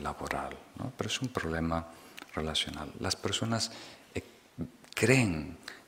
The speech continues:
que ese es el problema más grave, eh, de su vida porque se sienten mal, agitados, y lo somatizan en el cuerpo.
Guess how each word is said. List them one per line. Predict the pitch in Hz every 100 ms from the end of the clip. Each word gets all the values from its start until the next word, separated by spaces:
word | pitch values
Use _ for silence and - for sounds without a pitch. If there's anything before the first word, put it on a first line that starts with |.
| -
que | - 92
ese | - - 90 85
es | 85 - - - - -
el | - 127 117
problema | - - 76 69 67 - - - - -
más | 85 85 -
grave, | - 87 80 85 82 82 - - - - -
eh, | 76 76
de | 85
su | - 85
vida | 90 95 135 147 - - - - -
porque | 92 87 - 92 90 87 82 - -
se | - -
sienten | - 101 92 90 85
mal, | 80 87 117 95 87 104
agitados, | 90 - - - 82 87 131 - - - - -
y |
lo | 90 82
somatizan | - 82 80 80 80 - 76 78
en | 73
el | 73
cuerpo. | - - - -